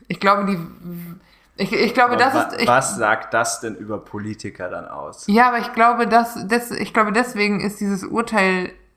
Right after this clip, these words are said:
Speaker 1: des-, deswegen ist dieses Urteil so wichtig,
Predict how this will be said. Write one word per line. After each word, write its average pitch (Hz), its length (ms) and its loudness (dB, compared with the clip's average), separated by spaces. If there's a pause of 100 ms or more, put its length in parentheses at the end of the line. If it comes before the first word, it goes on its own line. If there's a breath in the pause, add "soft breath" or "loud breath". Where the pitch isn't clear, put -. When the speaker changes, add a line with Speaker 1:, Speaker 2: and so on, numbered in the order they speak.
Speaker 1:
des-, - 380 -10 (1300 soft breath)
deswegen 226 260 2
ist 185 80 0
dieses 196 160 0
Urteil 220 300 2
so 208 100 -2
wichtig, 208 500 -4